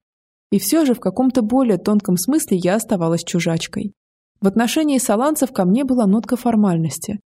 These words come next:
которая меня странно угнетала. Если я заходила на чай, они доставали лучший сервиз. Если я покупала овощи у Аме, они всегда прибавляли что-нибудь бесплатно. От этого мне было не по себе.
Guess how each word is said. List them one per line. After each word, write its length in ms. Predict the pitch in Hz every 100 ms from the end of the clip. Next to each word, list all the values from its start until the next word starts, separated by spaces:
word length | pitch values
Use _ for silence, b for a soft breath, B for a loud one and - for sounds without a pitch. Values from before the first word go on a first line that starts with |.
| _
которая 320 | - 190 196
меня 220 | 196 196
странно 400 | 202 - 262 269
угнетала. 640 | 247 220 233 - 170 190 214 _ _ _ _ -
Если 260 | 214 -
я 140 | 240 302
заходила 480 | 262 208 190 240 220
на 160 | 180
чай, 380 | 190 240 285 294 _ _ -
они 220 | 202 294
доставали 560 | 262 - 226 240 240
лучший 320 | 214 220 - 226
сервиз. 580 | 233 196 165 170 - - _ _ _ -
Если 260 | 208 233 262
я 160 | 311
покупала 540 | 330 247 196 247 254 -
овощи 540 | 254 302 285 - 220
у 80 | 180
Аме, 380 | 180 170 190 202 - _
они 200 | 185 196
всегда 360 | 214 233 208 320
прибавляли 560 | 302 - 175 185 269 254
что-нибудь 440 | - 208 233 208
бесплатно. 680 | 196 190 170 165 165 190 202 _ _ _ _
От 200 | - 190
этого 300 | 320 302 233
мне 180 | 190 180
было 240 | 185 254
не 120 | 240 233
по 120 | 214
себе. 440 | - 185 165 -